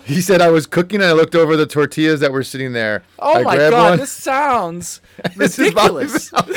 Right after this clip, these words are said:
Speaker 2: This sounds ridiculous. One day, I was sitting over the toaster, and I went,
Speaker 1: <laughs>
Speaker 2: "Oh, the drama." What are you talking? One fateful day?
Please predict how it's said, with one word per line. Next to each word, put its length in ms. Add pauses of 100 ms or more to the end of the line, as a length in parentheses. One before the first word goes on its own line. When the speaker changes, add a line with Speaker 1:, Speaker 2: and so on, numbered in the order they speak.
Speaker 2:
This 120
sounds 540
ridiculous. 840 (440)
One 280
day, 340
I 100
was 220
sitting 320
over 260
the 100
toaster, 460
and 80
I 60
went, 240 (200)
Speaker 1:
<laughs> 220
Speaker 2:
"Oh, 560 (540)
the 120
drama." 960 (1040)
What 100
are 60
you 60
talking? 500
One 220
fateful 640
day? 400